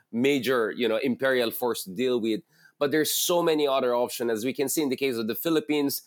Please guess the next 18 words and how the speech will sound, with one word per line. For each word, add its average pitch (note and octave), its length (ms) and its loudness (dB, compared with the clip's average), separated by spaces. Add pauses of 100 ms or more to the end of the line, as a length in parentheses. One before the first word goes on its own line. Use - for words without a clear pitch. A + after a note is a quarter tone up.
(200)
some D#3 380 0
weapon C#3 340 0
systems B2 460 -4
we A#2+ 80 -4
wanna A#2 220 0
get A2 180 -2
from A2+ 260 -6
India, C#3+ 560 2
some A2+ 360 -2
from G#2+ 220 -4
South G#2+ 340 -2 (100)
Korea. D3 560 2
We A#2+ 120 0
wanna A2+ 220 0
have G#2+ 140 -2
some G2+ 180 -4
free A#2 220 -6
trade G#2 340 -2